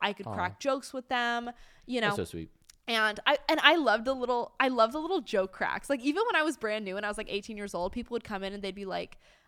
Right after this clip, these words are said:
Speaker 1: um, "Oh, so how's your day?" And I'd be like, "Good. This is my first time waxing someone ever."
Speaker 2: <laughs>
Speaker 1: And they'd be like, "Oh, really?" And I was like, "Yeah." And I was just joking, obviously. I've been doing
Speaker 2: <laughs>
Speaker 1: it for, like, six months. But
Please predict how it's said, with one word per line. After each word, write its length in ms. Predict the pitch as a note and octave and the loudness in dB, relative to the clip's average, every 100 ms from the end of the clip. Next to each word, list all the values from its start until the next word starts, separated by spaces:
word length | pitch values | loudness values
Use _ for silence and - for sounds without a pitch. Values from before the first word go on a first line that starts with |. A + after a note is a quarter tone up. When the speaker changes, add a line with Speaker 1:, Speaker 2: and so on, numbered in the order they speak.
| _ | _
Speaker 1:
um, 480 | G3+ F#3+ F3+ F3 F3+ _ _ _ - - _ - | 0 0 -2 -6 -14 _ _ _ -20 -20 _ 4
"Oh, 220 | C5 C5 | 6 6
so 80 | A4 | 4
how's 180 | A#4 A#4 | 2 2
your 60 | A4+ | 0
day?" 60 | B4 | 0
And 80 | G#4 | 0
I'd 60 | F#4+ | 0
be 60 | |
like, 200 | F#4 F4+ | -2 0
"Good. 160 | A4 C5+ | 2 4
This 140 | A#4 - | 2 -2
is 80 | A4 | -2
my 120 | G#4+ - | -2 -2
first 220 | G4+ - | -4 -2
time 160 | G#4+ F#4+ | -4 2
waxing 320 | G4+ - G#4 | 2 2 -8
someone 220 | G4 G4 E4 | -6 -4 -2
ever." 460 | G#4+ F4 B3+ G2 A#3+ - - - | 0 0 -2 -4 -8 -14 -20 -6
Speaker 2:
<laughs> 680 | E3+ D#3+ F#3 G3 E3+ D#3+ - C#3+ | 0 4 6 6 4 0 0 -2
Speaker 1:
And 140 | C4+ | 0
they'd 80 | D4 | -2
be 60 | D#4 | 2
like, 220 | D4+ D4 | 2 4
"Oh, 240 | - B4 G#4+ | 8 10 8
really?" 220 | D#4+ F#4+ | 6 0
And 80 | G#4+ | 2
I 40 | F#4 | 0
was 120 | F4+ | 0
like, 180 | F#4+ - _ | -4 -6 _
"Yeah." 640 | D#4 G#4 C#5 F#4 A#3 F#3+ - _ _ _ - | 4 6 8 6 6 2 -4 _ _ _ -10
And 140 | A#3 | -4
I 120 | F3 | -4
was 100 | F#3+ | -4
just 140 | F3+ - | -10 -14
joking, 300 | - - - | -16 -16 -16
obviously. 440 | - - - - - | -14 -14 -14 -14 -4
I've 140 | D#3+ G#3 | -2 -2
been 80 | A3 | -4
doing 160 | D#3 | -4
Speaker 2:
<laughs> 20 | |
Speaker 1:
it 80 | E3+ | -6
for, 60 | - | -10
like, 120 | - | -14
six 180 | - - | -16 -18
months. 180 | - - | -20 -12
But 140 | - | -8